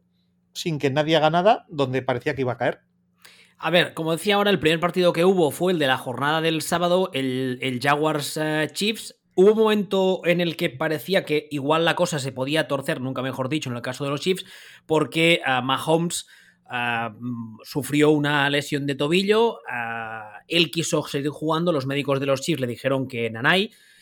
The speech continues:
Speaker 2: fueron al vestuario, le hicieron una prueba de, de rayos X, no hay rotura de hueso, pero sí que tiene un, una, un esguince bastante gordo. Evidentemente, la jornada que vendrá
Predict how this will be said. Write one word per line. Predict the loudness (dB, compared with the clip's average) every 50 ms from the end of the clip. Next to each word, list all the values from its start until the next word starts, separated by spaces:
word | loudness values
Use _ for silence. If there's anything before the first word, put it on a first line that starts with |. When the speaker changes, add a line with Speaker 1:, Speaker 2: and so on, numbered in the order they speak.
| _ _
Speaker 2:
fueron | -2 2 2 4 4 2
al | 2
vestuario, | 0 -2 -2 -4 -2 0 2 2 2 2
le | 0 0 -4
hicieron | -4 -6 -6 -4
una | -4 -2
prueba | 0 0 2 2
de, | 2 2 2 2 0 -2
de | -4 -2 -2
rayos | 0 0 0 0 0 0 0
X, | -2 -2 -2 -2 -4 -4 -4 -6
no | -8 -6 -2 0 2 2 4 4 4
hay | 2 2 0 -2
rotura | -4 -4 -4 -2 0 2 2 2 2
de | 2 2 2 2 2 2
hueso, | 2 2 2 2 2 0 0 0 -2 _ _
pero | 2 4 6 4 4
sí | 2 0 -4 -4 -2
que | -4 -4 -2
tiene | 0 0 0 2
un, | 2 0 0 -2 -4 -8 _ _ _ -20 -20 -20 _ _ _ _ _ _
una, | -2 -2 0 0 2 2 2 2 2 2 2 0 -2 -4 -4 -2
un | 0 2
esguince | 2 0 2 0 0 0 0 0 2 2 4 4 4 2
bastante | 2 0 -4 -4 -6 -8 -6 -6 -4 0
gordo. | 2 2 4 4 2 0 -2 -2
Evidentemente, | -4 -2 0 0 0 0 0 0 0 0 0 0 0 0 -2 _
la | -10 -8 -6 -6 -6 -6 -6 -8
jornada | -8 -10 -10 -8 -6 -4 -2 0 0 2 2 0 0 -2 -2 -4
que | -6 -6
vendrá | -6 -4 0 0 2 0 0 -4